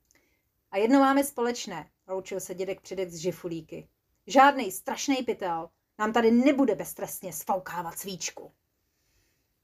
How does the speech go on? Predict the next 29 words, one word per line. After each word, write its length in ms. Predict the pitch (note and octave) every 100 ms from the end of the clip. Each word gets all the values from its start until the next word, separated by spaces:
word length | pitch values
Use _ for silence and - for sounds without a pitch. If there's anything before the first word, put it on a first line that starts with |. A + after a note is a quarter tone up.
| _ _ _
A 80 | A#3+
tak 160 | A#3+ F4+
se 100 | E4
i 120 | C#4
letos 400 | D#4 D4 A#3 -
mohla 260 | G#3+ G3+ G#3
Jula 240 | A3 B3
Majerová 760 | F#3+ F#3+ A3 A3+ B3 A#3+ A#3+
se 140 | A#3+ -
svou 300 | - G3 E3
mámou 540 | E3+ G#3+ A#3 A3 G#3+
a 60 | F3
tátou 640 | G#3 G#3 G#3+ A3 G#3+ G#3+
a 80 | F3
s 80 | E3
místními 480 | A3 A#3+ A#3 A3+ G3+
skauty 800 | - - G3 G3+ _ G#3+ A3+ G#3+
a 80 |
s 120 | F3+ F#3+
ostatními 520 | - A3+ A#3 A#3 A3
obyvateli 600 | G3 G3+ A3 A3 A3 G#3
městy 340 | G#3 G#3+ -
Rudná, 440 | A#3 F3+ F#3 G3 G3
která 260 | - A3 G3+
vůbec 300 | G#3+ G3+ F#3+
není 200 | G3 G#3
nudná, 580 | F3+ F3 E3+ D#3+ D#3+ - _ _ _ _ _
v 120 | _
předvečer 1000 | - - A3+ A#3 A#3+ - A#3 A3+ A3+ A#3